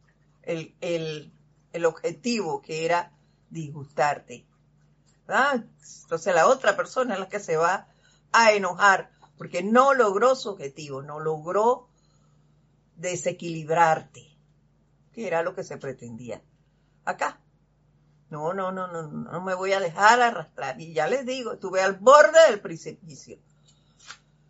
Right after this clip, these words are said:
Pero eché para atrás, no voy a caer en esto. Y las cosas salieron bien.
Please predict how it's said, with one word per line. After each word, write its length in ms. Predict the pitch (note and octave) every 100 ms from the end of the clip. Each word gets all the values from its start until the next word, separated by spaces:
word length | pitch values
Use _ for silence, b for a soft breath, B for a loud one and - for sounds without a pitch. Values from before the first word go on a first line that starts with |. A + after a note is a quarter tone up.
| _ _ _ _
Pero 180 | - D3+
eché 220 | C3+ -
para 200 | C3+ D3+ C#3+
atrás, 680 | - D#3 D#3+ - - - C#3+ C#3+
no 180 | D3 D3
voy 200 | E3 G3+
a 80 |
caer 340 | G#3 E3 E3+ F#3
en 140 | F3+
esto. 520 | F#3+ A3 _ - A2+ _ _ _ _ _ _ _ _ _ _ _ _ _ _ _ _ _ _ _ _ _ _ _ -
Y 100 | G3+
las 160 | F#3
cosas 680 | - A#3 A#3 A#3+ A#3+ - - _ _
salieron 800 | - E3+ D#3+ D3+ D3+ D3 D3+ D#3 _ _ _ -
bien. 420 | C3+ C3+ A2+